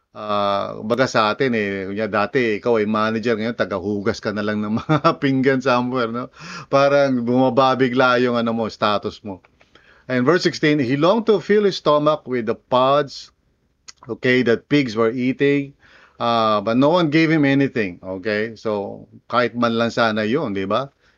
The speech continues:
Iba nga sa atin, di ba? Namimiss natin yung mga samyupsal ba yun? Ano ba yun? <laughs> Okay.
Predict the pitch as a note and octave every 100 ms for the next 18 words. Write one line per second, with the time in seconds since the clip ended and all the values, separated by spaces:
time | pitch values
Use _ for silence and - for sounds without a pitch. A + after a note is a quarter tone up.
0 | _ G#2+ G2+ A2 A2 B2+ A2+ D#3+ D3 G#2
1 | C3+ D3 G2+ G2+ G#2 - G#2 G#2 G#2+ G#2
2 | G#2 G#2 A2+ G#2 G#2 G#2+ - - A2 G#2
3 | G#2+ B2+ A#2 G#2 G#2+ - F#3 - F#3+ D#3+
4 | - D3+